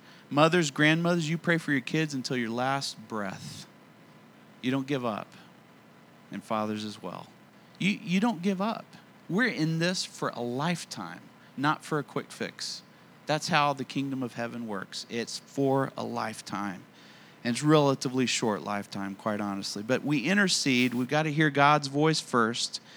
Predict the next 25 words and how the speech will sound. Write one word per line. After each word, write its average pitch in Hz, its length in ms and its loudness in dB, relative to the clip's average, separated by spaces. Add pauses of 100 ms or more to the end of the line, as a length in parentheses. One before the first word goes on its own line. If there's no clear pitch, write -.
(420)
And 147 140 4
we 165 100 6
find 240 400 8
Elijah 147 800 6 (1120)
in 135 100 2
an 131 180 4
odd 180 300 6
position. 147 480 2
I 147 80 6
don't 175 140 2
think 147 180 2
there's 131 220 2
any 135 260 2
accidental 135 800 0
descriptions 120 800 -2
in 120 80 0
the 117 80 -2
Bible. 139 500 2
We 131 100 0
find 165 380 2
him 151 260 2 (1300)
with 120 120 -6
his 123 180 -2
knees 170 320 2
up 165 320 4